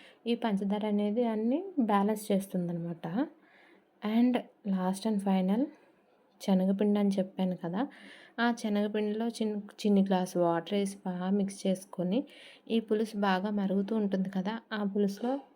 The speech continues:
ఇది వాటర్ అనేది వేసుకోవాలి, శనగపిండి వాటర్. ఎందుకంటే పులుసు కొంచెం చిక్కబడుతుంది. ఎందుకంటే అందరూ ఒకే విధంగా తినరు కదా పులుసుని. కొంతమంది నీళ్ళ ఇష్టపడే వాళ్ళు ఉంటారు, కొంతమంది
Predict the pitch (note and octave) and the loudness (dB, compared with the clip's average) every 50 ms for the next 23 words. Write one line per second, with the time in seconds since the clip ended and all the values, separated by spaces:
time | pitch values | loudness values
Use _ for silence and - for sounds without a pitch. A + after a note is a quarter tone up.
0 | _ _ _ - - A#3+ A#3 A#3+ A#3+ B3 B3 B3 B3 G#3+ G3+ F#3+ G3 G3+ G3 G3 | _ _ _ -10 -2 2 2 2 4 2 0 2 2 2 2 2 2 2 2 4
1 | G3 G3 G3 G#3 A#3+ B3 A#3 G3+ F#3 F#3 - - F#3 F3 E3+ E3+ - F#3 F3 F3 | 6 6 4 4 4 4 4 4 2 2 0 -2 0 0 0 0 0 -2 0 0
2 | F3 E3 E3+ F3 E3+ E3 E3+ E3 E3+ D#3+ - F#3 G3+ - - - - - - - | -2 -2 -2 -2 -2 -2 -4 -6 -6 -8 -12 -14 -14 -16 -20 -20 -20 -20 -20 -20
3 | - _ - - G3+ G3 G3 G3 G3 G3+ G3 G#3 G#3 A#3+ A#3+ - A3 A3 A3+ A3 | -20 _ -6 0 2 4 4 4 2 2 0 0 0 -4 -4 -2 -2 -2 -2 -2
4 | - - A3 G#3+ G3+ G#3 G#3+ G#3+ G3+ G3 - - - E3 F3+ E3+ E3+ E3+ - D#3+ | -2 -4 -2 -2 0 0 -2 -2 -2 -4 -6 -8 -6 -2 0 0 0 0 -2 -4
5 | D#3 D3+ D3+ D3+ D#3+ - _ _ _ _ - _ _ _ _ _ _ - - F#3+ | -2 -2 -4 -6 -8 -12 _ _ _ _ -20 _ _ _ _ _ _ -4 -2 -2
6 | F#3 F#3 G3 F#3+ F#3+ G3 G3+ G3+ A#3 A#3+ - - - G3 G3 G3 G3 G#3+ A3+ A#3+ | -2 0 2 4 4 4 4 4 0 -4 -4 -4 0 4 4 6 6 4 4 4
7 | A#3+ A3+ G#3+ G#3+ A3 G#3+ A3 G3+ G3 G#3 G#3+ A3 A3+ A3+ - G#3 G#3 A3+ A3 - | 2 2 2 0 0 0 2 0 0 0 0 0 -2 0 0 0 0 0 -2 -2
8 | - F#3 F#3+ G#3 G3 - G3 G3+ G3+ - - G3 G3 G3+ G3 F#3+ F3+ E3+ D#3+ - | -2 -2 -2 -2 -2 0 0 0 0 0 2 2 2 4 2 0 0 -2 -8 -14
9 | _ _ - - F#3+ F3 E3+ F3+ F3 F3 F#3 G3+ G#3+ A3 G#3+ G#3 G#3+ A3+ A#3 A3+ | _ _ -8 -2 -2 -2 0 0 0 2 4 4 4 4 2 2 2 2 2 2
10 | G3 - - - A3 G#3 G#3 G#3+ G#3+ G#3+ G#3+ G#3+ G#3+ G#3 G#3 G#3+ A3 A3+ A#3+ A#3 | 0 -4 -6 -4 -2 -2 0 0 0 0 0 -2 -2 -2 -2 -2 -2 -2 -2 -2
11 | - A3 G3+ G3 G3 G3 F#3+ F#3+ F#3+ G3 G3+ G#3+ G#3+ G#3+ | 0 0 0 0 2 2 2 4 4 4 4 4 2 -2